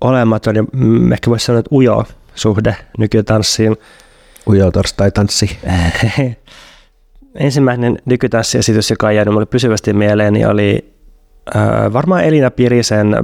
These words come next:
Speaker 1: Brume de Mer, sanotaan, että noin vuonna kaksituhatta kahdeksantoista Zodiacissa, mut en, en muista, että oliko se just se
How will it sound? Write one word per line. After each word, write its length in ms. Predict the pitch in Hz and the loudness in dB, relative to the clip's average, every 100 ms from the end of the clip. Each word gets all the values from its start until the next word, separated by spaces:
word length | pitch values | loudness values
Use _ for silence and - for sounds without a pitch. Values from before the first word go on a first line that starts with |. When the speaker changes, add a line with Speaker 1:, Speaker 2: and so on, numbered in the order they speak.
| 110 | 0
Speaker 1:
Brume 280 | 113 117 | 2 2
de 120 | 104 107 | 2 2
Mer, 340 | 107 104 107 - _ _ _ - _ _ _ _ _ - | 2 0 -2 -6 _ _ _ -20 _ _ _ _ _ -8
sanotaan, 500 | - 113 113 113 110 | -4 -2 -2 0 0
että 240 | 110 - | 0 -2
noin 600 | 113 120 123 117 104 101 - - 110 | 0 2 2 2 2 0 -4 -8 -6
vuonna 280 | 110 - | -4 -4
kaksituhatta 500 | - 107 - 113 - | -4 -6 -4 -6 -6
kahdeksantoista 760 | - 104 101 - 110 113 - - | -6 -4 -2 -2 -2 -2 -2 -4
Zodiacissa, 680 | - 107 113 - 113 - 95 - | -2 0 -2 -2 -2 -2 -4 -2
mut 160 | 165 | -2
en, 160 | 127 104 107 | 0 0 0
en 80 | |
muista, 320 | 101 104 95 - | 0 0 0 -2
että 100 | - | 0
oliko 160 | 104 | -2
se 120 | - - | 0 -2
just 180 | - | -2
se 160 | - 113 | -2 -2